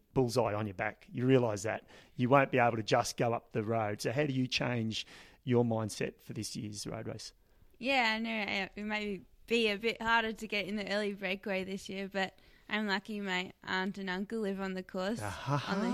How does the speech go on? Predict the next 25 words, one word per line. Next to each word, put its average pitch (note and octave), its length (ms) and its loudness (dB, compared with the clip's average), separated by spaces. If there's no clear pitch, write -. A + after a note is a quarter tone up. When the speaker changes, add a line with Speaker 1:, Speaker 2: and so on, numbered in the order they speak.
Speaker 2:
hill, - 140 2
so A#3 180 2
Speaker 1:
there G3 300 6
you F#3+ 160 4
go. D#3 300 2
Speaker 2:
I A3+ 140 8
have A3 340 4
been G3+ 260 -2
coming G3+ 380 0
here F#3+ 340 2
as G3+ 160 -4
well, G3+ 280 4
Speaker 1:
<laughs> A#3 320 12
Speaker 2:
and G#3 380 12
<laughs> - 160 -6
I'll A3 80 0
be A3 120 4
here A3 180 6
this G#3 240 -2
weekend G#3 480 -2
doing G#3 220 -2
lots G3 180 -4
of G#3 120 -4
laps. G3 380 0
So, G3+ 460 0